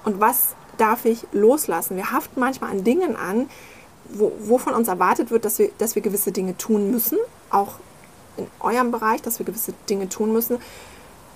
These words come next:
Aber vielleicht sind wir schon ein Thema weiter und auch das zieht uns ja alles runter. Das heißt, wirklich bei mir zu Hause geht es los. Ich gehe gestärkt raus oder nicht. Und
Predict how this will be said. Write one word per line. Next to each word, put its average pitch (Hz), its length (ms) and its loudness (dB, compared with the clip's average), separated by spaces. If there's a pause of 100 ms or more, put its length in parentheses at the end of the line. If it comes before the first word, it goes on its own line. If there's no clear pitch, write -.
(400)
Aber 208 340 0 (160)
vielleicht 233 320 0
sind 226 100 4
wir 233 80 4
schon - 160 -4
ein 202 160 0
Thema 202 320 0
weiter 190 260 2
und 175 120 -4
auch - 160 -4
das - 420 -2 (220)
zieht 226 240 2
uns 220 160 -4
ja - 120 -4
alles 196 320 -4
runter. 190 280 -4 (580)
Das - 100 -10
heißt, 339 280 2 (220)
wirklich 254 440 2
bei 202 160 -6
mir 233 320 2
zu - 200 -6
Hause 190 360 -2
geht 180 180 -2
es 185 160 -6
los. 165 320 -4 (720)
Ich 269 360 0
gehe 196 180 2
gestärkt 180 460 -8
raus 208 260 -2
oder 190 140 -8
nicht. 208 240 -2
Und 190 160 -6